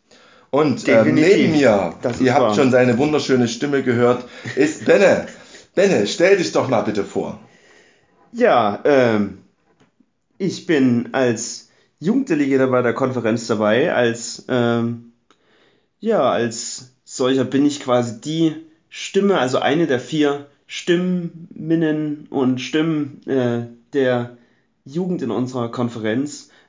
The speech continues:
Speaker 2: Außerdem, ähm, ja, bin ich Referent für Öffentlichkeitsarbeit im Männerwerk, genauso wie David, also auch in dem Gremium mit engagiert.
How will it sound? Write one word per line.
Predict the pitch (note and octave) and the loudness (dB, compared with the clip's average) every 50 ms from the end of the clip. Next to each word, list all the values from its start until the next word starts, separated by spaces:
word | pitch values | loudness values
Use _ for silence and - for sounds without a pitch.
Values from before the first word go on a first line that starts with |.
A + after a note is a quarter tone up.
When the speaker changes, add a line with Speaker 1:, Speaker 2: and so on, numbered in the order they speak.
| _ | _
Speaker 2:
Außerdem, | - - C3+ B2+ C3 B2+ C3+ C3 B2+ B2 B2 B2 B2 B2 B2+ B2+ B2+ - | -6 -6 -6 -6 -4 0 0 2 2 2 2 0 0 -2 -4 -6 -8 -4
ähm, | - A#2+ A#2 A#2 A#2 A#2 A#2 A#2 A#2+ A#2 A#2 - - _ _ _ _ _ _ - | -2 -2 0 0 -2 -2 -4 -4 -6 -8 -10 -14 -20 _ _ _ _ _ _ -8
ja, | E3+ G#3+ A#3+ F3+ | -4 -2 0 0
bin | C3 - - C3 B2 | 0 0 0 0 0
ich | A#2+ A#2 - - - - - _ _ _ _ _ _ _ _ _ _ _ _ _ _ _ _ _ _ _ - | 0 -2 -4 -8 -14 -16 -20 _ _ _ _ _ _ _ _ _ _ _ _ _ _ _ _ _ _ _ -10
Referent | D#3 D3 - C#3 C3+ D3+ D#3 D3+ | -10 -10 -6 -4 -4 -4 -4 -4
für | - - D3 C#3 - - | -2 -2 -2 -2 0 -2
Öffentlichkeitsarbeit | - - - - A3+ A3 - - E3+ D3+ - C3+ B2 A#2+ B2 A#2 G#2+ - - - | -2 -2 -2 -2 -4 -6 -6 -4 -4 -2 -2 -2 0 2 2 0 0 -2 -2 -2
im | C#3 C3+ C3+ C#3 C#3+ D3 - - _ _ _ _ _ _ | 0 0 0 0 -2 -6 -8 -14 _ _ _ _ _ _
Männerwerk, | - D3+ F3 G3+ A3+ G#3+ F#3 E3+ C#3 C3 A#2 | -6 -4 -2 0 0 0 2 2 0 0 0
genauso | C#3 C3+ C3 C3+ D#3 E3 E3+ D3 | 0 2 2 2 0 0 -2 -4
wie | D3 D3 | -4 0
David, | C3 C#3 D3 D#3+ F#3+ G3 | 2 2 2 2 0 0
also | - B2+ C3+ C#3+ C#3+ C#3 C#3 C#3+ - - | 0 0 2 2 4 4 4 2 0 0
auch | - B2 C3+ C3 - - | -2 -2 -2 -2 -4 -4
in | A2 A2+ A#2 A2+ A2+ | -4 -4 -4 -4 -2
dem | B2+ B2+ C3+ D3 D3+ D3 D3 | 0 0 0 0 -2 -4 -8
Gremium | - - C#3 C3+ C3+ C#3 C#3 B2+ A#2+ | -4 0 0 2 2 2 0 0 0
mit | A#2+ A#2+ A#2+ B2 - - - | 0 -2 -2 -4 -6 -8 -6
engagiert. | A#2+ B2 A#2+ A#2 A2 G2+ G2 F#2+ G#2 A#2+ F3 A3+ F3 A2 - - - - | -4 -4 -4 -4 -4 -4 -4 -6 -6 -6 -4 -2 -2 -2 -2 -4 -12 -18